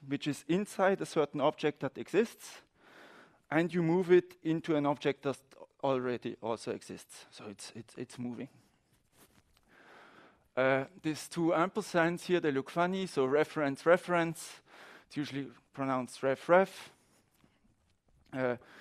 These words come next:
it's a so-called R-value reference. Uh, it's a reference for something that is not assignable. You can think of that. It refers to a temporary object.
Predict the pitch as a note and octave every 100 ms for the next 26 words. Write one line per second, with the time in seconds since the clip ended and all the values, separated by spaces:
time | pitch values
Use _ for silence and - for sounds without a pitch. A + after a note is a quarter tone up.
0 | - - _ C#3 C3 D3+ D#3 D3+ C#3 C3+
1 | D#3 F3 F3+ F3 E3+ E3+ - F#3 F3 F3
2 | - - _ _ _ _ _ _ _ _
3 | _ _ _ - A2+ - C#3+ D3+ C#3+ D#3
4 | - F3+ E3 - C#3+ - D3+ E3 - D#3+
5 | D#3 C#3 C#3 - - B2+ C3 C3+ C3 A#2
6 | A2 A2+ G2+ - _ _ _ _ _ _
7 | _ _ - _ F#3 - A2 - - -
8 | - _ - - - - - C3 C#3+ -
9 | D#3 - D3 C#3 C#3 C3 B2 A#2 F#2+ -
10 | F#2+ -